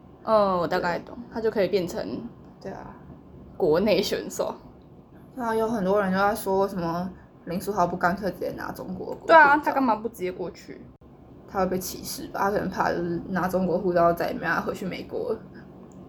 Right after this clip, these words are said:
Speaker 1: 有可能是因为他爸妈是台湾人吧，感觉，我真的觉得如果爸妈是台湾人的话，应该一切都会变得容易很多欸。
Speaker 2: 哦。
Speaker 1: 嗯，如果台湾的国籍是比较协同论的话。
Speaker 2: 嗯。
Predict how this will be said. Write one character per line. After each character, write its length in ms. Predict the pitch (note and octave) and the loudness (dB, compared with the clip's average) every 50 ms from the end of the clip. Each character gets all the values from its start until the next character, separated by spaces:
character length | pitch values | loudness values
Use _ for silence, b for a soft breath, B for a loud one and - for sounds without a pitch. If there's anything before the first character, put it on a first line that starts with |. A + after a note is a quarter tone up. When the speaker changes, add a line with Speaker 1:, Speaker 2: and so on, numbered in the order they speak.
| - _ - - - - - | -20 _ -20 -20 -20 -16 -6
Speaker 1:
有 100 | C4+ D4+ | -6 -4
可 100 | D4+ C4+ | -2 -2
能 80 | G#3 G3+ | -2 -2
是 120 | - C4 | 0 0
因 60 | C4 | 2
为 60 | C#4 | 2
他 140 | C#4 C#4 C#4+ | 2 2 0
爸 220 | C4+ C#4 C4 A3+ G#3+ | 2 2 2 2 2
妈 160 | G#3 G#3 A3+ | 2 0 0
是 40 | A#3 | -2
台 160 | - G#3 E3+ | -6 -8 -6
湾 160 | C#3 D#3+ F#3 | -4 -4 -4
人 160 | G3 - - - | -4 -8 -8 -10
吧， 80 | G#3 - | -6 -4
感 180 | G#3+ G#3 A3 | -4 -4 -2
觉， 100 | A3+ B3 - | -4 -6 -6
我 100 | - B3 | -4 -4
真 200 | B3 A#3+ G4 G#4 | 0 2 4 6
的 40 | F4 | 8
觉 120 | B3 A#3+ A#3 | 8 8 8
得 100 | B3 C4 | 8 8
如 80 | C#4+ | 8
果 80 | C4+ A#3+ | 6 6
爸 160 | B3+ C#4 B3 | 6 6 8
妈 180 | A#3 A3 A3+ B3 | 8 6 6 4
是 60 | A#3+ | 2
台 140 | A#3+ G3+ F3+ | 0 0 0
湾 120 | G3 G#3 | 0 0
人 120 | G#3+ - G#2 | -2 -2 -4
的 80 | F#2 | -2
话， 180 | - A3 G#3 G3+ | 2 4 4 4
应 80 | A3+ A#3 | 4 4
该 160 | A3+ A3 A3 | 4 4 4
一 80 | - | 4
切 200 | - - - A3+ | 0 0 0 2
都 60 | F#3+ F#3+ | 2 2
会 80 | G3 | 2
变 140 | G3+ G#3+ F3+ | 2 0 0
得 120 | C#3+ A#2 | 0 0
容 200 | A#2 B2+ G#2+ A#2+ | -2 -2 -2 -4
易 80 | B2+ - | -4 -6
很 140 | - - - - | -8 -10 -14 -14
多 260 | - - - - - | -12 -12 -10 -10 -10
欸。 120 | - - - | -12 -12 -10
Speaker 2:
哦。 680 | - G#3 G#3 G3+ G3 G3 G3 G3 G3 G3 F#3+ F#3+ F#3+ - - | -8 -6 -6 -4 -4 -4 -4 -4 -4 -4 -4 -4 -4 -4 -4
Speaker 1:
嗯， 400 | F#3 - D#2 D2 - F#3 A#3+ A#3+ - - - - - - - - - - - - - - - | -4 -4 -4 -6 -8 -8 -8 -10 -10 -14 -20 -20 -20 -20 -20 -20 -20 -20 -20 -20 -20 -18 -6
如 100 | - A#3 | -4 2
果 180 | A3 A3 G3 E3 | 4 4 4 4
台 260 | - - - - - G#3 | 2 -2 -2 0 4 4
湾 120 | G#3+ G#3+ | 4 4
的 120 | A3 G3+ | 4 0
国 200 | G3 - F#3 D3+ | 0 0 -2 -2
籍 200 | F#3+ F#3 - B2+ | -2 -2 -6 -8
是 200 | G#3+ A3+ - A2+ C3 B B B B B | -8 -8 -10 -12 -12 B B B B B
比 80 | - - | -4 -2
较 100 | G3+ G#3 | -2 -2
协 240 | - - E3 C3 | -2 -4 -6 -6
同 240 | - - - - - | -6 -8 -10 -8 -4
论 180 | B2 A#2+ - B2 | -4 -4 -4 -4
的 80 | B2+ | -10
话。 240 | - - B3 - - - - - - - - | -12 -12 -12 -12 -12 -14 -16 -20 -20 -20 -14
Speaker 2:
嗯。 460 | - G3 G3 F#3 F3 E3 D#3+ E3 F3+ | -10 -8 -4 -4 -4 -4 -4 -6 -8